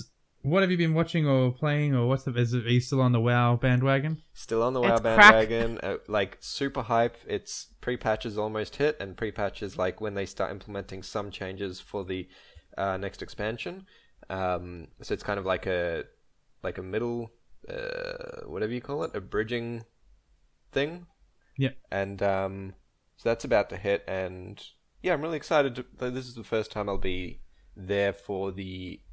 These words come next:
Speaker 2: opening of an expansion, so it'll be cool to see all the hype and the craziness.
Speaker 1: Nice.
Speaker 2: Um, but apart from WoW, I've been watching a little bit of Community now and then, um,
Speaker 1: Mm-hmm.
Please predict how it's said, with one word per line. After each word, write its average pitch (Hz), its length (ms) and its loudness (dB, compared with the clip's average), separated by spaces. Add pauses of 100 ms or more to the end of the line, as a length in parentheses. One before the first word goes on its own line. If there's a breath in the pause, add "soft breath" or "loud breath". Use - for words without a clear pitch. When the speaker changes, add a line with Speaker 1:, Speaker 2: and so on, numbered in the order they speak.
(100)
Speaker 2:
opening 98 320 -6
of 90 60 -8
an 87 80 -10
expansion, 104 560 -2
so - 120 -2
it'll 95 100 -2
be 87 140 -4
cool 104 280 -8
to 90 340 -10 (320 soft breath)
see 101 360 -4
all 95 360 -4
the 85 120 -4
hype - 320 -8
and 76 120 -10
the 90 220 -8
craziness. 147 680 -8 (480 soft breath)
Speaker 1:
Nice. 95 380 -2
Speaker 2:
Um, 92 320 -12 (400)
but 95 240 0
apart 143 300 -2
from 104 180 -10
WoW, 101 320 4
I've 98 320 0
been 101 420 -4 (600 soft breath)
watching 233 300 -8
a 220 100 -2
little 190 200 -2
bit 190 140 -2
of 180 120 -8
Community 143 560 -4
now 135 280 0
and 135 120 -4
then, 135 460 -4 (200)
um, 127 640 2
Speaker 1:
Mm-hmm. 131 180 0